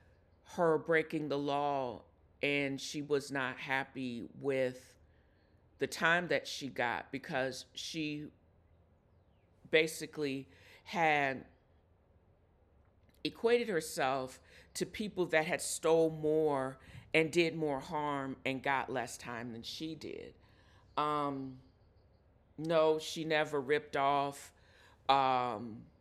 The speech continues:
old people. No, she never, um, punched a <laughs> co-star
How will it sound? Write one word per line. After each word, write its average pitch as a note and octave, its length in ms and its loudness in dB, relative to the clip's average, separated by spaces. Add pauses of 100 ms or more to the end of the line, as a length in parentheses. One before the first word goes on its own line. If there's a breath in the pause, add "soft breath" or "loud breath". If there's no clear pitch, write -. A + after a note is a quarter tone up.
(420)
old D#3 300 6
people. C3 600 -2 (600 soft breath)
No, C#3+ 680 2 (520)
she - 340 -4
never, C#3 800 0 (480 loud breath)
um, B2 540 0
punched - 560 -4 (200)
a C#3 120 2
<laughs> - 0 -
co-star - 840 -2